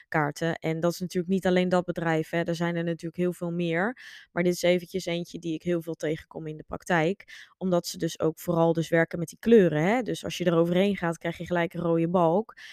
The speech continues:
En zit je goed, dan heb je rood. En nou ja, jouw hersenen die werken zo dat we dat liever natuurlijk niet zien, die rode balk. Want rood staat voor gevaar. Dus wat krijg je als je het idee hebt dat je bepaalde producten invult en je krijgt een rode balk?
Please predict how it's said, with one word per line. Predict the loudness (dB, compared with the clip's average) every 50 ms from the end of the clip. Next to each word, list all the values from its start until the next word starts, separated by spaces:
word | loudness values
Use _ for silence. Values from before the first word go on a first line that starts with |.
| -20 -20
En | _ -8
zit | -8 -6 -6 -6
je | -6
goed, | -4 -4 -4 -2
dan | -2 -2
heb | -2 -2 -4 -2
je | -2 -2 0
rood. | 2 4 6 6 6 6 4 0 -4
En | -6 -2 0
nou | 0 0 0
ja, | -2 -4 -6 -8 _
jouw | -2 0 2 4
hersenen | 4 4 2 0 -2 -2 -2 -2
die | 0 2
werken | 2 4 2 2 0 -4
zo | -2 0 2 2 2 2
dat | 2 0 0 0
we | -2 -4
dat | -4 -4 -2
liever | -2 -2 -2 -2 -6
natuurlijk | -8 -8 -6 -6 -6 -4 -4
niet | -6 -6 -4
zien, | -2 -2 -2 0
die | -2 0
rode | 0 0 -2 -2 -4 -6
balk. | -6 -6 -6 -6 -8 _
Want | -8 -8 -6
rood | -2 2 2 2 2 0
staat | -4 -10 -10 -10 -8
voor | -8 -8 -8
gevaar. | -6 -6 0 4 6 6 6 6 2 0 -8 -18 -20 -20 -20 -20 -16 _
Dus | -8 -6 -6
wat | -6 -4
krijg | -2 2 2 4 2 2 0 -4
je | -4 -2
als | -2 -2 -4
je | -6
het | -6 -6
idee | -4 0 2 2 2
hebt | 2 0 -2
dat | -6 -8
je | -8 -10
bepaalde | -10 -6 -4 -2 -2 -2
producten | -4 -4 -4 -2 -2 -2 -4 -4 -6 -6
invult | -4 -2 -2 -2 -2 -2 0 0 0 -2 -4
en | -6 -8
je | -8
krijgt | -6 -4 -4 -4 -4 -4
een | -2
rode | -2 0 0 0 0
balk? | 0 0 0 2 0 0 -2 -6 -10